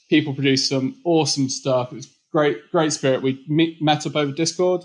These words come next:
over the weekend, 'cause obviously it was still during a national lockdown, so we couldn't meet up in person.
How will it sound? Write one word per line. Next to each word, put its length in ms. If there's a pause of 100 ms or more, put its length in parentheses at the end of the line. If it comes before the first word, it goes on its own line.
(140)
over 160
the 60
weekend, 440
'cause 140
obviously 300
it 60
was 120
still 320
during 280
a 140 (100)
national 300
lockdown, 480 (140)
so 140
we 80
couldn't 180
meet 220
up 120
in 80
person. 520